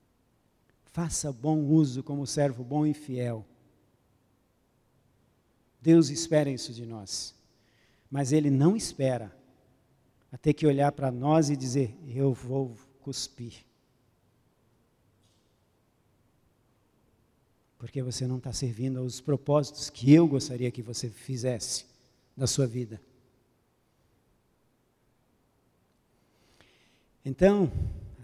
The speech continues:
vocês são ricos financeiramente, mas paupérrimos espiritualmente. Vocês se vestem do melhor, mas estão despidos, nus diante de Deus.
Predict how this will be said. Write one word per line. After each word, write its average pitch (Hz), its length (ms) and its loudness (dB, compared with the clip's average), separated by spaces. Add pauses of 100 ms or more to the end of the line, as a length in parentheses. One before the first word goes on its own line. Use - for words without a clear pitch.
(1000)
vocês 147 300 4
são 147 280 4
ricos 135 560 2
financeiramente, 135 1000 4 (400)
mas 131 360 0
paupérrimos 120 1040 6
espiritualmente. 120 1080 -4 (1600)
Vocês 160 380 8
se - 160 4
vestem 156 880 6 (340)
do 127 220 6
melhor, 151 500 10 (1200)
mas 147 220 8
estão 165 380 6
despidos, 160 1040 2
nus 170 720 6
diante 156 420 6
de 139 120 -6
Deus. 123 600 -6